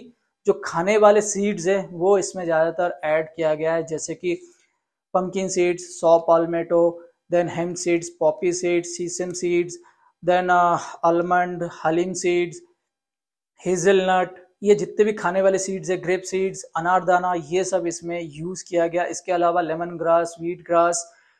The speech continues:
then लेवेंडर, भृंगराज, शिकाकाई, ये सब इसमें यूज़ किया गया है। तो जहाँ तक मैंने ऑब्जर्व किया, जो मेरा ओपिनियन है,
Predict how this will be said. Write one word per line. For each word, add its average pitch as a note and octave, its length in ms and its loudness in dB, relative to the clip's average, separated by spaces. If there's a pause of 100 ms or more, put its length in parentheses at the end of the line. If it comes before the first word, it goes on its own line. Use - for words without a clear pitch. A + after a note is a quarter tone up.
(260)
then F3 160 -2 (120)
लेवेंडर, F3 720 2 (360)
भृंगराज, F3+ 560 2
शिकाकाई, F3 640 0 (280)
ये F3 160 -2
सब F3+ 220 0
इसमें F3 340 -6 (220)
यूज़ F#3 360 -8
किया E3+ 220 2
गया E3 280 2
है। E3+ 160 0 (800)
तो G#3 440 6 (920)
जहाँ G#3 360 6
तक A#3+ 320 6
मैंने F3+ 260 2
ऑब्जर्व F3 500 4
किया, F#3+ 100 4
जो E3+ 180 -2
मेरा E3+ 300 2
ओपिनियन F#3 640 -4
है, D#3+ 160 -6